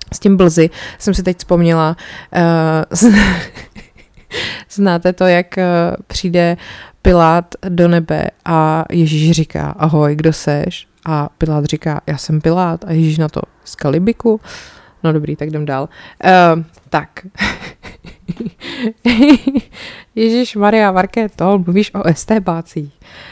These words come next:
Eh, ta Státní bezpečnost, ta se poprvé, nebo ten pojem té Státní bezpečnosti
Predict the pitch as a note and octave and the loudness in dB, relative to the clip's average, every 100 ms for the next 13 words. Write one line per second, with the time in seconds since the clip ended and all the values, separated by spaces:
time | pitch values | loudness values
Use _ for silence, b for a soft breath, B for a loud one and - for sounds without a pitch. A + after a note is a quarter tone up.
0 | B - E3+ D#3+ D#3 D#3 E3+ _ B3 - | B -6 -2 -2 -4 -8 -12 _ -8 0
1 | C4 C4 G3 - F#3 - G#3 G3 - - | 0 2 -2 -2 -4 -4 -2 -2 -4 -16
2 | - B B B - G3 G#3+ F#3+ F3 F#3 | -20 B B B -4 -2 -2 -2 -2 -2
3 | G3+ F#3+ E3+ - D3 - C4+ D#3+ D#3 E3+ | -2 -2 -2 -2 -2 2 4 4 2 -2
4 | - D#3+ E3+ F3+ D#3+ - D#3 D3 D3+ - | -4 -2 0 0 0 -4 -6 -6 -8 -8
5 | E3+ | -6